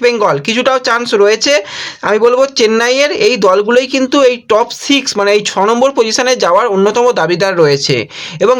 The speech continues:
এটাও মাথায় রাখতে হবে কেরালা কিন্তু লাস্ট কয়েকটা ম্যাচে একদম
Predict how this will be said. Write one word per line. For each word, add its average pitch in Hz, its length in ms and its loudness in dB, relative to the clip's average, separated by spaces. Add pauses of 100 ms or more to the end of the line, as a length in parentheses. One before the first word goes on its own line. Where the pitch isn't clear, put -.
এটাও 240 200 0 (100)
মাথায় 262 280 2
রাখতে 254 300 -2
হবে 262 160 2 (100)
কেরালা 202 400 2
কিন্তু 247 180 0 (100)
লাস্ট 220 240 -4
কয়েকটা 185 340 0
ম্যাচে 190 200 -2 (120)
একদম 139 280 0